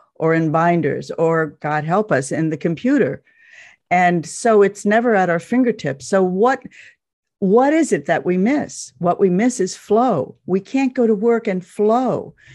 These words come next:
because we're constantly running up against some micro data point that we're missing that stops us and makes us redirect and refined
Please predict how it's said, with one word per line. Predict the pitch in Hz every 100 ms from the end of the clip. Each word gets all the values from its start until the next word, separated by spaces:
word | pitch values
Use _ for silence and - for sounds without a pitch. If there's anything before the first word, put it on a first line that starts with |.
| -
because | - 196 208 196
we're | 196
constantly | 196 202 190 - - 208 185 175 _ _
running | 185 185 185 175
up | 165
against | 156 170 165 -
some | - 170 160 - _ _
micro | 165 180 180 196 214 233 202
data | 175 175 170
point | - 156 143 143
that | 151
we're | 165
missing | 160 180 180 151 147
that | 147 -
stops | - - 185 190 196 -
us | 170 165 - - _ -
and | 165
makes | 165 170 -
us | 160 143
redirect | 151 147 190 226 214 196 190 185 _ _ _ -
and | 151 147
refined | 170 220 208 190 180 175 180 175